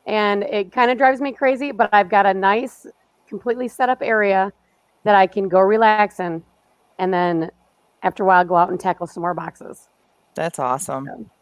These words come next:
Speaker 1: but I'm
Speaker 2: That's
Speaker 1: trying to
Speaker 2: good.
Speaker 1: put that on the schedule too. I'm just trying to be very scheduled, and it's, it really works for me.
Speaker 2: It helps you when you have, like, a schedule and can tick things off the list, right?
Speaker 1: Yeah.
Speaker 2: That's awesome.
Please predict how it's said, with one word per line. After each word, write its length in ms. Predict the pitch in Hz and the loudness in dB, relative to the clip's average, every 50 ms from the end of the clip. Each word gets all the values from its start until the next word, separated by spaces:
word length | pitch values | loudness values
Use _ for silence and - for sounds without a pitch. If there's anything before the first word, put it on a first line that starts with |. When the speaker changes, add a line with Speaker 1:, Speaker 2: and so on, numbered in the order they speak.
| _ - | _ -2
Speaker 1:
but 60 | 220 214 226 | 2 2 2
I'm 60 | 220 | 2
Speaker 2:
That's 60 | 214 | 4
Speaker 1:
trying 140 | - 294 294 | 4 4 4
to 40 | 285 | 4
Speaker 2:
good. 40 | - | 2
Speaker 1:
put 100 | 302 320 - | 0 2 2
that 100 | 277 277 | 2 2
on 80 | 277 | 2
the 80 | 262 254 | -2 -4
schedule 340 | - - 269 233 247 247 233 | -4 -4 -4 -2 -2 -6 -6
too. 200 | - - 294 226 | -6 -4 -2 -2
I'm 120 | 196 185 | -2 -2
just 160 | 196 208 - | -4 -8 -6
trying 160 | - 254 247 | -4 -4 -4
to 60 | 233 208 | -4 -4
be 100 | 214 202 | -6 -4
very 220 | 180 196 190 190 | -2 -2 -2 -2
scheduled, 460 | 185 - 190 175 170 175 160 170 170 - | -4 -4 -6 -6 -4 -6 -6 -6 -6 -4
and 100 | 185 180 | -4 -4
it's, 300 | 175 175 - - - - _ _ _ _ _ _ | -4 -4 -6 -14 -20 -20 _ _ _ _ _ _
it 80 | - 208 | -6 -4
really 240 | 185 175 185 185 170 | 0 0 2 0 0
works 220 | 160 175 170 - - | -2 -6 -10 -14 -14
for 120 | - - | -12 -12
me. 180 | - - 220 - _ _ _ _ _ _ - | -12 -12 -14 -18 _ _ _ _ _ _ -4
Speaker 2:
It 140 | 190 185 180 | -4 -4 -4
helps 420 | 180 185 190 170 160 - - - | -2 0 2 2 0 0 -8 -10
you 200 | 170 160 151 135 | -6 -6 -4 -6
when 200 | 131 139 151 147 | -6 -8 -10 -10
you 100 | 143 147 | -10 -10
have, 360 | 147 147 135 131 135 127 - - | -6 -4 0 0 0 -2 -2 -6
like, 180 | 127 120 - - | -6 -6 -6 -8
a 40 | |
schedule 460 | 135 - - 135 127 127 139 131 127 123 | -14 -8 -4 -4 -4 -4 -4 -6 -6 -6
and 140 | 127 127 | -6 -8
can 140 | 123 117 123 _ _ _ | -10 -12 -12 _ _ _
tick 220 | - 165 - - | -18 -16 -16 -10
things 240 | - 143 135 131 123 | -10 -10 -10 -6 -2
off 180 | 120 120 120 - | -2 -2 -2 -4
the 60 | 113 | -8
list, 360 | 123 135 120 98 - - - | -6 -4 -4 -4 -6 -8 -10
right? 300 | 127 120 117 123 127 - _ - | -8 -8 -6 -6 -8 -10 _ -14
Speaker 1:
Yeah. 360 | - 202 208 220 180 165 - - - _ _ _ _ _ _ _ _ - | -8 -2 0 0 0 0 -2 -6 -14 _ _ _ _ _ _ _ _ -16
Speaker 2:
That's 200 | 143 147 - - | -14 -14 -14 -12
awesome. 480 | - - - - - - - - 151 | -12 -12 -12 -12 -14 -16 -16 -18 -20